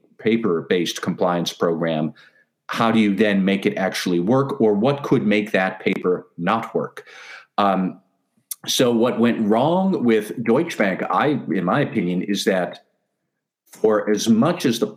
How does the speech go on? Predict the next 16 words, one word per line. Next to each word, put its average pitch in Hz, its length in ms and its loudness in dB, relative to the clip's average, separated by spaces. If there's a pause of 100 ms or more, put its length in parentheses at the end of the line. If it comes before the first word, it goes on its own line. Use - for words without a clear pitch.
(140)
policies 127 540 0
and 101 140 0
procedures 107 600 -2
looked 101 300 -2
good 110 200 2
on 90 240 -4
paper, 78 640 -4 (720)
the 101 320 0 (400)
business 156 440 0
managers 78 720 -4
in 110 140 0
the 101 140 2
first 135 420 -2
line 110 280 2
of 82 140 -6
defense - 720 -4